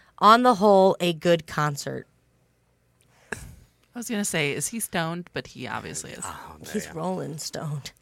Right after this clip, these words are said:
Speaker 1: <laughs> Um, so the Grateful Dead ended up writing several songs about it too, which is kinda cool. Um, the Altamont Affair,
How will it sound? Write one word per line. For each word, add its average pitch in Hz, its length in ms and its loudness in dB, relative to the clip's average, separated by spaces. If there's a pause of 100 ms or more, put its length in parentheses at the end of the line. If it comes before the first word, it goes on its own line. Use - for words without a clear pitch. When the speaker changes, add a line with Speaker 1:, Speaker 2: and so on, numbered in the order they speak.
(200)
Speaker 1:
<laughs> - 100 -18 (2250)
Um, 254 520 8 (320)
so 277 300 8
the 233 140 6
Grateful 262 320 4
Dead 220 260 8
ended 190 260 2
up 190 140 4
writing 185 300 6
several 180 280 4
songs 165 380 2
about 151 260 2
it 151 200 -4
too, 165 480 -2
which 180 180 -4
is 170 80 -8
kinda 165 240 0
cool. 156 340 2 (380)
Um, 170 600 4 (1800)
the 185 200 2
Altamont 185 500 2
Affair, 208 720 6